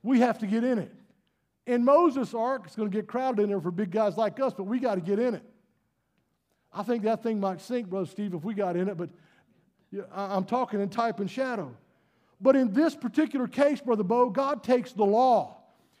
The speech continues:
He takes the word that you can't keep and I can't keep, and he puts it in, and he puts the lid over it.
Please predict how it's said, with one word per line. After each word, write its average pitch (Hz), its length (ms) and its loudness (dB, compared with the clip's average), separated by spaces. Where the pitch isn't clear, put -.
He 285 140 4
takes 302 300 2
the 226 120 0
word 240 460 6
that 220 320 2
you 277 220 8
can't 262 340 -2
keep 277 300 2
and 208 100 -2
I 254 140 0
can't 247 320 -2
keep, 262 260 0
and 220 140 2
he 285 120 8
puts - 460 -2
it 208 240 0
in, 294 480 0
and 170 100 -8
he 170 60 -2
puts 202 280 -6
the 160 120 -6
lid 170 300 0
over 107 300 -10
it. - 60 -20